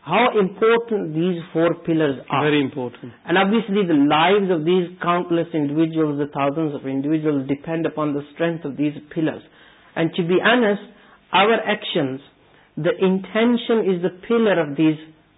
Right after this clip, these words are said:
Speaker 1: um, actions. If
Speaker 2: Subhanallah.
Speaker 1: our intentions are not right, these actions, whether we have done it in countless thousands of numbers of times, they're going to crumble like particles of dust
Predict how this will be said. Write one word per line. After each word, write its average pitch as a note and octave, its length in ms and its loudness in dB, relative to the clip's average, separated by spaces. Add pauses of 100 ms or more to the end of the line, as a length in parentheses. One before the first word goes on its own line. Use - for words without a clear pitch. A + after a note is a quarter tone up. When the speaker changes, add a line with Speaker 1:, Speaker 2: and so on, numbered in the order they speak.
(140)
Speaker 1:
um, C#3 460 2
actions. B2 460 -6 (360)
If D3 100 -4
Speaker 2:
Subhanallah. F#3+ 160 4
Speaker 1:
our G#3+ 340 4
intentions A#3 800 0
are F3+ 140 2
not G3 260 0
right, E3+ 440 2 (420)
these F3 560 -2 (160)
actions, F#3+ 720 -2
whether F3 260 2
we F3+ 140 4
have D#3+ 140 4
done F3+ 160 2
it F3 100 -2
in E3+ 240 -2
countless F3 460 -2 (260)
thousands G#3+ 420 0
of E3+ 160 -4
numbers D3 320 -4
of D3 200 -4
times, D#3+ 260 -4
they're F3 160 -2
going F3+ 280 -4
to E3 140 -2 (160)
crumble G3+ 480 -4
like D3+ 440 -4
particles D#3+ 520 -4
of C3 200 -8
dust F#3+ 240 -2